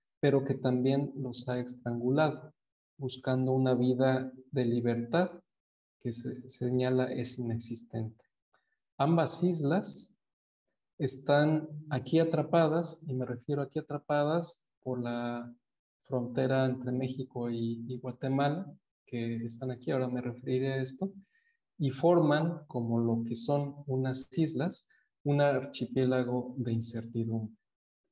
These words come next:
Podemos ver aquí, eh, y ya voy a ir acercándome al cierre, cómo los flujos migratorios se enf-, en Latinoamérica se enfrentan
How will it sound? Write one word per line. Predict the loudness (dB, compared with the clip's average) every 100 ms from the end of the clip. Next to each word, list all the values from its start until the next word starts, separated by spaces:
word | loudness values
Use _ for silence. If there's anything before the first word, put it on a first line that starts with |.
| _ _ _ _ _ _
Podemos | 0 4 6 6 6
ver | 6 6
aquí, | 4 2 2 2 -2 -10 -16 _ -12
eh, | -8 -6 -6 -6
y | -4
ya | -2
voy | 0 0 2
a | 2
ir | 2 0 -4 -8
acercándome | -12 -14 -14 -10 -6 -2 -2
al | -2
cierre, | -2 -2 -2 -4 -8 _ _ _ _ _ _ _ _ _ _ _
cómo | -2 2 4 4 4 0 -10 -10 -2
los | 2 2 0 -8 -16 _
flujos | 0 4 4 4 2
migratorios | 2 0 -2 0 0 2 2 0 -2 -12 -14
se | -8 -6
enf-, | -6 -12 _ _ -4
en | -2 0
Latinoamérica | -2 -2 0 0 0 -2 -6
se | -4 -6
enfrentan | -4 -2 -2 -2 -2 -4 -4